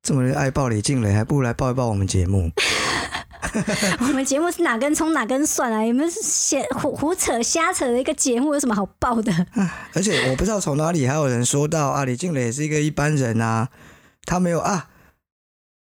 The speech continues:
Speaker 1: 我，我忘了哪一个名人，又是哪一个艺人还是什么律师，反正最近一堆人出来讲话嘛。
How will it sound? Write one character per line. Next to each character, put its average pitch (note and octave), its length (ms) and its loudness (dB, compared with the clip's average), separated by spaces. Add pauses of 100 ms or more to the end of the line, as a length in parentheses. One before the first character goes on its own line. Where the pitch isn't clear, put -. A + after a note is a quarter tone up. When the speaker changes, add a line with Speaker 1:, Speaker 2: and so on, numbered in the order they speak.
(200)
Speaker 1:
我， D#3 100 -2
我 C3+ 240 0
忘 G3 220 2
了 C#3+ 80 0
哪 B2+ 200 2
一 C#3+ 60 0
个 E3+ 80 0
名 C3+ 180 0
人， C3 160 0
又 E3+ 80 0
是 F3+ 100 0
哪 B2 180 0
一 - 20 -2
个 D3 80 -4
艺 E3+ 180 2
人 B2 160 2
还 B2+ 120 0
是 D3+ 80 -2
什 B2+ 120 -2
么 A2+ 120 0
律 C#3 240 0
师， C3+ 180 0
反 B2 160 -2
正 D#3 80 -2
最 F#3 100 0
近 F#3+ 120 2
一 G3 40 0
堆 F#3 140 -2
人 D#3+ 100 0
出 E3 140 0
来 D#3+ 60 -2
讲 A#2 200 0
话 C3+ 200 2
嘛。 D#2+ 240 -6